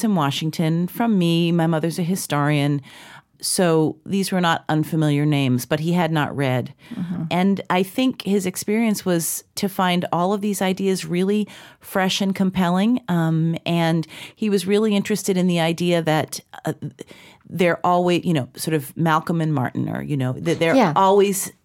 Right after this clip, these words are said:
Speaker 1: need to be, um, more than one idea for people to move forward.
Speaker 2: Mm-hmm.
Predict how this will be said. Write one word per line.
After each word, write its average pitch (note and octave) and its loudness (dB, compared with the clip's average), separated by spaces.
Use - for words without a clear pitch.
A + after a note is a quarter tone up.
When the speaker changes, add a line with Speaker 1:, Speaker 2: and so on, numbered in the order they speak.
Speaker 1:
need F3+ 0
to F3+ 0
be, D3+ 0
um, D3 2
more F3 2
than D#3 0
one C#3 0
idea D3 0
for - -4
people D3 -4
to D#3+ -4
move C#3 0
forward. - -6
Speaker 2:
Mm-hmm. F3 -6